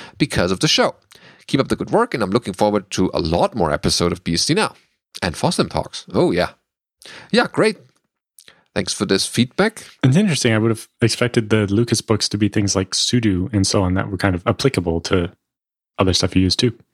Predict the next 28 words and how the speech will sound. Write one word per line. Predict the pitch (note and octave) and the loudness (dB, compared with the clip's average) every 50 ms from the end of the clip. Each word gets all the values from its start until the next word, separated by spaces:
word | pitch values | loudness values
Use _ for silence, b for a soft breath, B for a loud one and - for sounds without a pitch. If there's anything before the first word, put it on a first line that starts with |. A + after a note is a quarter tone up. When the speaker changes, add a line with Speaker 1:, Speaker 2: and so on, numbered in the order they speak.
| _ - - | _ -2 2
Speaker 1:
Yeah, | - C#3 A#2 F2+ E2+ | 2 4 4 2 0
for | - - G2 | -4 -6 -4
the, | F2+ F#2+ F2+ F#2 F2 D#2 E2 | -2 -2 0 0 0 -2 -4
for | - | -4
development | - - F#2+ F2 F#2+ A2 A#2+ - G#2 A2 G#2 G#2 - | -2 0 2 4 4 4 2 0 0 -2 -2 -2 -2
parts | - G#2+ G#2+ G#2+ G#2+ - - - - | 0 2 2 2 0 -2 -4 -4 -4
that | G2 F#2 - - | -4 -6 -4 -6
you | - | -4
sometimes | - - F#2+ F#2+ - G2 F#2 F2+ F#2 - - | -2 -2 -2 0 0 0 0 0 -2 -2 -2
need | F#2+ F#2 F#2 | -4 -4 -2
to | - F2 | -2 0
do. | F2+ F#2 F2+ F#2+ F#2 - - _ b b b b b | 2 2 2 2 0 -6 -12 _ b b b b b
Speaker 2:
Having | - - - D3 F3+ G3 E3+ | -4 -2 0 2 2 2 2
a | C#3 | 0
bit | A2+ A2 - D#3 - | 0 0 0 0 0
of | C3 A#2+ | 2 2
knowledge | C3 C3 C3+ B2+ A#2+ A#2 | 2 2 2 2 2 0
about | A2 - A#2 A2+ G#2+ | 0 0 0 0 0
many | A2 A#2+ C3 B2 | 0 0 0 0
different | A2+ A#2 - - G#2+ - | -2 -2 -6 -6 -6 -2
things | - A2+ F#2+ F2+ G2+ | 0 0 0 0 -2
is | A2+ A2 - | -4 -4 -2
very | - A#2 A2 G2 | 0 0 2 2
useful. | A#2 - - - - - - - B B B B B B B - | 0 -2 -4 -6 -12 -20 -20 -20 B B B B B B B 0
Speaker 1:
Yeah, | F#3 - | 2 2
because | - F#3+ - B2+ G#2+ A#2+ | 2 0 0 0 0 0
you | A#2+ G#2 | 0 0
can | B2+ B2 A#2 A#2+ A#2 G2 F#2 - | 0 0 0 -2 -4 -8 -10 -6